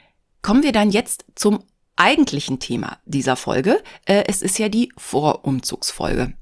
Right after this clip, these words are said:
Ich habe allerdings das Gefühl, ich steck seit Wochen mittendrin. Also von daher, äh, mit Vorbereiten und alles schön ordentlich und so. Das war vielleicht so vor zweieinhalb Monaten, wo ich mir die ersten schlauen Gedanken gemacht hab.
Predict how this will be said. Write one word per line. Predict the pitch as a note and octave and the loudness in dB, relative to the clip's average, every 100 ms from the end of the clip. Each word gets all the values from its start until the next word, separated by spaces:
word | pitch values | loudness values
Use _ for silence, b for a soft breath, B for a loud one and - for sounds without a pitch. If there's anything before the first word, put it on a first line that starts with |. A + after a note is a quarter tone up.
| - | -4
Ich | D#3 | -2
habe | D#3 | -2
allerdings | - C#3 C#3+ C3+ | -2 -2 -6 -8
das | C#3 | -8
Gefühl, | D#3+ - C#3 | -8 -6 -6
ich | C3+ | -4
steck | - - | -6 -6
seit | - C#3 | -6 -6
Wochen | C3+ C#3+ | -6 -2
mittendrin. | C3 - C#3+ E3+ E3 - - _ _ _ _ - - | -2 0 2 4 2 -2 -20 _ _ _ _ -20 -4
Also | D#3+ D#3 | 0 0
von | D3 D3 | -2 -6
daher, | C#3+ C#3 C#3+ - | -6 -6 -6 -6
äh, | C3 C3 C3+ - B B B | -6 -6 -6 -10 B B B
mit | - D3 - | -4 -4 -4
Vorbereiten | - - C#3 E3 C#3+ D3 D#3 - D#3 | -10 -4 -2 0 -2 0 -2 0 0
und | D3 D3 | -2 -4
alles | D3+ D3 D3+ | -6 -4 -2
schön | - D#3+ | 0 0
ordentlich | - C#3+ F3+ E3+ F#3 - | 0 0 0 -2 -2 -2
und | F3 | -2
so. | F3+ | -2
Das | F3 - | -4 -4
war | D3+ | -6
vielleicht | - D#3 D#3 | -2 -4 -2
so | D#3 | -4
vor | D3+ | -4
zweieinhalb | D3+ D3+ D#3 D3+ - | -4 -2 -2 -4 -4
Monaten, | D3 F3 F3 F#3 F#3 B B B | 0 2 2 0 -4 B B B
wo | |
ich | E3 | -2
mir | E3 | -2
die | D#3 | -4
ersten | - D#3 - D#3+ | -4 -4 -4 -4
schlauen | - D3+ D3 C#3 | 0 2 2 -2
Gedanken | C#3 B2+ D#3 - | -4 -4 -2 2
gemacht | C#4+ C#4 - - | 4 4 0 -6
hab. | A#4 - | -8 -10